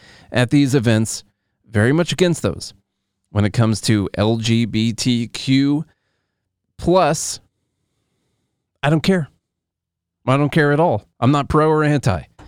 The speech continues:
Couldn't give two. Opponents, including politicians, have proposed banning children from attending drag events and have falsely claimed they are used to groom children. Now, this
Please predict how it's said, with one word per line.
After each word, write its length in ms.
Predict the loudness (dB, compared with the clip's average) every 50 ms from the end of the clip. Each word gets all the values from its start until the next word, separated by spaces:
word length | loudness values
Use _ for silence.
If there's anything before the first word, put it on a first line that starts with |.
| -20 -20 -20 -20 -20 -20 -20 -20 -20 _ _ _ _ _ -2
Couldn't 240 | 0 0 2 2 2
give 220 | 2 0 0 0
two. 260 | 0 2 2 2 2 0 -4 -12 -20 -20 -10 -4
Opponents, 540 | -2 0 2 4 4 4 4 2 0 0 0
including 340 | 0 2 2 2 2 2 2
politicians, 720 | 2 2 2 2 2 2 2 0 0 0 -2 -2 -2 0
have 140 | 0 0 0
proposed 540 | 0 0 2 2 2 2 2 0 -2 -2 0
banning 420 | 0 0 2 2 0 0 0 0
children 500 | 0 2 2 2 2 2 0 0 0 0
from 180 | 0 0 2 2
attending 500 | 2 2 2 2 2 2 0 0 0 2
drag 320 | 2 4 2 2 2 0
events 500 | 0 0 2 2 2 2 0 -4 -8 -10 -12 _ _ _ _ _ _ _ _ _ -20 -20 -12 _ 0
and 160 | 2 2 2
have 260 | 2 2 2 0 -2
falsely 720 | -4 -6 -2 2 2 4 4 2 0 -2 -2 0 0 0 0
claimed 760 | -2 -4 -2 0 2 2 4 2 2 2 0 0 -2 -4 -4 _ _ _ -2
they 300 | 0 2 2 2 2 2
are 140 | 2 2 2
used 720 | 2 2 2 2 2 0 0 -2 -4 -4 -6 -8 -8 -4
to 140 | 0 0 0
groom 440 | 2 2 2 2 2 2 2 0 0
children. 520 | 0 2 2 2 2 2 2 0 0 -2 -10 _ _ _ _ -20 -20 -20 -12 -4
Now, 200 | 0 2 2 2
this 540 | 2 2 2 4 4 4 2 -2 -6 -10